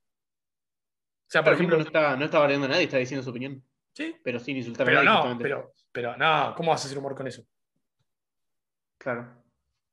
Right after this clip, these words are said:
Speaker 1: ¿Cómo vas a hacer un chiste de, de Maradona, chabón? Eh.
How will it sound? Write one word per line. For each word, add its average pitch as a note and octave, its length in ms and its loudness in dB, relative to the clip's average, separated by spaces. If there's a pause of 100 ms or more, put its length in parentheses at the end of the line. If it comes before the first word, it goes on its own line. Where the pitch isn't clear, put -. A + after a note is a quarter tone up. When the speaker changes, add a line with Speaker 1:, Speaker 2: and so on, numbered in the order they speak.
(240)
Speaker 1:
¿Cómo F3+ 200 0
vas D#3+ 160 2
a - 20 -6
hacer D#3 100 -6
un D3 100 -10
chiste F3 220 -8
de, C3+ 260 -4
de C3+ 80 -8
Maradona, C3+ 500 2
chabón? C#3 340 -6
Eh. D3+ 220 2